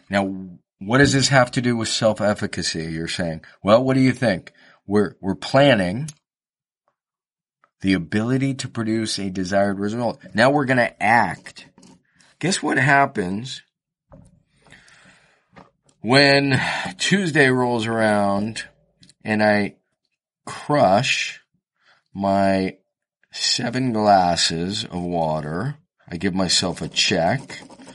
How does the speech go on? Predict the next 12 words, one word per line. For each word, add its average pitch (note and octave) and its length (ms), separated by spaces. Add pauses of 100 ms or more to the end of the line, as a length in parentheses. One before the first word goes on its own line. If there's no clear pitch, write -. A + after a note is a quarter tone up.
(240)
By F#2+ 120
the G2+ 80
way, G#2+ 260
I G2 140
don't G2 300
get G#2+ 140
a G#2 60
check G#2 320
if G2 120
I G2 100
did G2+ 180
five. F#2+ 640